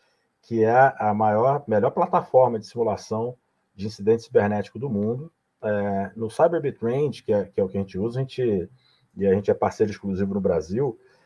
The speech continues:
é, o profissional, o aluno, entra numa rede de alta complexidade viva, de verdade. É uma rede segmentada como é de uma empresa de grande porte.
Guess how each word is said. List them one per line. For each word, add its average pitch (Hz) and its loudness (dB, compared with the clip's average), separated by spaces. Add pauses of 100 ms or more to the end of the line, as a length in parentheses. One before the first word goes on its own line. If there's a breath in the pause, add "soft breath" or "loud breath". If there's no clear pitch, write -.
(340 soft breath)
é, 95 4 (800)
o 202 -10
profissional, 151 8
o 120 10
aluno, 110 4
entra 147 2
numa 160 6
rede 185 4
de - 6
alta 208 6
complexidade 180 -2 (180)
viva, 107 -2
de 110 -16
verdade. 123 0 (440)
É - -2
uma 123 0
rede - 2
segmentada 175 2
como 196 2
é 170 8
de 196 -4
uma 196 2
empresa 175 2
de 190 -2
grande 196 0
porte. - 0